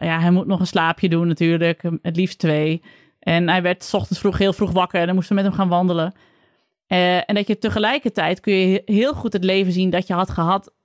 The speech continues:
als het bij twee was gebleven. Dan had je twee kinderen gehad van drie en vijf die je gewoon naar een speeltuin kunt sturen. En dan kun je zelf, eh, de biografie van Albert Speer er weer bij pakken, zeg maar.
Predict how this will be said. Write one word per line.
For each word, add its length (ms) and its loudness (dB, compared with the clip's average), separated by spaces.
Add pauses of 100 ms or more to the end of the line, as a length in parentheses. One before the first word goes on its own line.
als 220 2
het 100 0
bij 120 0
twee 260 0
was 160 -4
gebleven. 420 -2
Dan 80 2
had 160 -2
je 60 -18
twee 180 0
kinderen 280 -2
gehad 160 -4
van 120 0
drie 220 2
en 80 0
vijf 360 -2
die 100 -2
je 80 0
gewoon 260 0
naar 140 0
een 60 -2
speeltuin 400 -2
kunt 160 0
sturen. 460 -2 (540)
En 140 0
dan 80 2
kun 140 2
je 100 4
zelf, 400 0
eh, 240 0
de 80 2
biografie 380 0
van 100 -2
Albert 240 -2
Speer 240 0
er 60 -2
weer 100 0
bij 200 0
pakken, 280 -2
zeg 140 -2
maar. 220 0